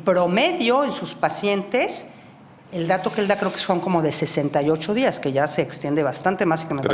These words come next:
Speaker 1: parece bastante
Speaker 2: meses.
Speaker 1: más creíble,
Speaker 2: Bueno, dos
Speaker 1: ¿no?
Speaker 2: meses.
Speaker 1: Pero que todo esto depende de la persona y del contexto. ¿Qué tanto estás practicando? ¿Qué tanto
Speaker 2: O,
Speaker 1: estás haciendo,
Speaker 2: o
Speaker 1: no?
Speaker 2: no piensas en eso y síguelo haciendo. Y un día
Speaker 1: Sucede, ¿no?
Speaker 2: ocurre.
Speaker 1: Por eso te digo, entonces, cu-,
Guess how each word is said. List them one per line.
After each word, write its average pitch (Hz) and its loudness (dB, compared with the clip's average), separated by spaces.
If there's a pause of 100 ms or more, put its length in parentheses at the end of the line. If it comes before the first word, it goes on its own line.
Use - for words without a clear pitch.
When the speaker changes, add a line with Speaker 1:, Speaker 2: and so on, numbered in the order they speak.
Speaker 1:
parece 107 0
bastante 143 2 (120)
Speaker 2:
meses. - 2
Speaker 1:
más 147 0
creíble, 123 0
Speaker 2:
Bueno, 110 0
dos 127 2
Speaker 1:
¿no? 151 2
Speaker 2:
meses. - -6 (400)
Speaker 1:
Pero 226 2
que - -6
todo 262 2
esto 254 0
depende 185 2
de 165 2
la 214 2
persona 254 0
y - -4
del 202 -2
contexto. - -8 (220)
¿Qué 160 -2
tanto 160 -2
estás - -4
practicando? 208 -2
¿Qué 170 -2
tanto 170 -2
Speaker 2:
O, - 0
Speaker 1:
estás 156 0
haciendo, 220 -4
Speaker 2:
o 120 2
Speaker 1:
no? 113 0
Speaker 2:
no 120 -2
piensas 135 -2
en 127 -2
eso 135 -6
y 117 -8
síguelo 113 -8
haciendo. 120 -12 (120)
Y 123 -6
un 117 0
día 110 2 (680)
Speaker 1:
Sucede, 147 -4 (260)
¿no? 208 0
Speaker 2:
ocurre. - -4 (500)
Speaker 1:
Por 190 2
eso 190 -2
te 196 0
digo, 170 2
entonces, 156 -2 (360)
cu-, - -8